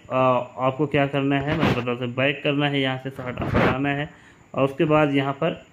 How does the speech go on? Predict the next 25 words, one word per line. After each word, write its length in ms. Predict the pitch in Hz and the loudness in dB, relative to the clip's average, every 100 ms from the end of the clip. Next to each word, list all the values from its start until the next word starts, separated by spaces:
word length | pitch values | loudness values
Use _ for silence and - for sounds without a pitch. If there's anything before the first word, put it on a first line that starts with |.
| 156 | -8
इसी 220 | - 147 | 0 2
layer 340 | 139 139 143 139 | 4 4 4 2
पे, 80 | 254 - - _ - | -4 -6 -20 _ -2
handwriting 500 | 135 135 135 131 147 | 0 4 2 2 2
वाले 160 | 139 135 | 4 4
लेयर 140 | 131 | 2
पे 140 | 131 156 | 0 -4
आपको 240 | 143 131 | -4 -6
click 320 | - 131 139 | -4 -2 -2
करना 240 | 151 147 156 | 0 0 0
है, 140 | 151 | -2
फिर 200 | 151 135 | -2 -4
animation 480 | 120 123 127 127 123 | -2 -2 -2 -4 -6
की 200 | 120 151 | -2 -2
पे 140 | 151 147 | -2 -2
जाना 260 | 147 147 143 | 0 0 -2
है, 200 | 139 139 - - - _ _ _ | -2 -6 -6 -16 -20 _ _ _
फिर 120 | 131 | 0
ऐसे 260 | 123 120 135 | 0 0 -2
करके 300 | 131 123 135 | -2 -4 -6
सामने 440 | 123 123 123 135 135 | -6 -4 -2 -2 0
करना 360 | 131 131 131 | -2 -2 -4
है, 180 | 131 127 | -4 -6
ठीक 260 | 127 139 | -6 -4
है। 120 | 139 | -2